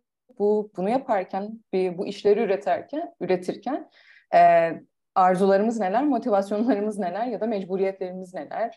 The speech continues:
E, bazen işte bu bir onarmak, ba-, başka bir hakikati inşa etmek,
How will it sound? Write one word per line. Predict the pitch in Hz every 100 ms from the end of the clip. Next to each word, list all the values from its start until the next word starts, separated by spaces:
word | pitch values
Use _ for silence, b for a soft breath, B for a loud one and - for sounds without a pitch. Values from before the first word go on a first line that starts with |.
| -
E, | 160 160
bazen | 180 175 190 196
işte | 196 202 180
bu | 180
bir | 196 202 202
onarmak, | 185 180 175 160 160 - _ _
ba-, | 175 170 -
başka | 180 175 -
bir | 254
hakikati | 262 262 214 202
inşa | 165 160 175
etmek, | 151 - 156 -